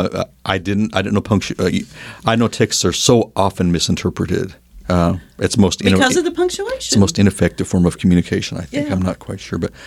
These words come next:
Speaker 2: One of
Speaker 1: yes.
Speaker 2: these things she said I really liked, too, this Gretchen McCullough, was that she,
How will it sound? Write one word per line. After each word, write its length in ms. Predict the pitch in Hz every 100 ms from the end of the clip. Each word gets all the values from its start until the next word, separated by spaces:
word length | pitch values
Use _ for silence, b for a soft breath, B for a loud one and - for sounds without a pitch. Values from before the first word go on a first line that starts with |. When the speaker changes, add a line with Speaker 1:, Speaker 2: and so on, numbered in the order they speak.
| B
Speaker 2:
One 140 | 226
of 60 | 202
Speaker 1:
yes. 80 | -
Speaker 2:
these 80 | -
things 180 | 202
she 140 | - 170
said 240 | 180 151
I 60 | 160
really 200 | 139 139
liked, 280 | 147 147 -
too, 140 | 160
this 180 | - -
Gretchen 400 | - 147 143 151
McCullough, 440 | 139 - 143 139 131
was 280 | 143 139 -
that 360 | 143 143 - _ _ -
she, 240 | 165 -